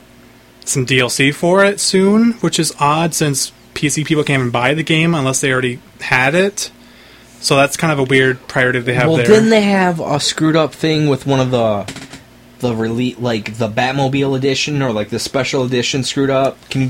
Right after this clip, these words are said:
Speaker 2: let's talk
Speaker 1: Yeah,
Speaker 2: about that.
Speaker 1: I, I don't know a whole lot of details about it, but there was, like, this super collector's edition where you'd get, like, a,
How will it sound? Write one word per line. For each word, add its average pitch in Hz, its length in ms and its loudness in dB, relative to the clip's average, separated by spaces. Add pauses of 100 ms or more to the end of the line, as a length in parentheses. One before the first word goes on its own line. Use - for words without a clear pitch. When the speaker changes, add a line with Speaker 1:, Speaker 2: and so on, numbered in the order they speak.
Speaker 2:
let's 131 200 -2
talk 135 200 2
Speaker 1:
Yeah, 226 400 4
Speaker 2:
about - 40 -8 (220)
that. 202 80 0
Speaker 1:
I, 220 120 6
I - 20 6
don't 254 160 2
know 233 180 6
a 180 40 4
whole 170 300 2
lot 185 140 2
of 180 60 -2
details 190 280 0
about 196 200 0
it, - 20 -4
but 175 80 -2
there 170 100 2
was, 175 160 2
like, 175 140 2
this 147 180 2
super 160 340 2
collector's 147 440 0
edition 165 380 0
where 147 80 4
you'd 135 180 0
get, 143 160 -2
like, 131 140 -4
a, 117 240 -2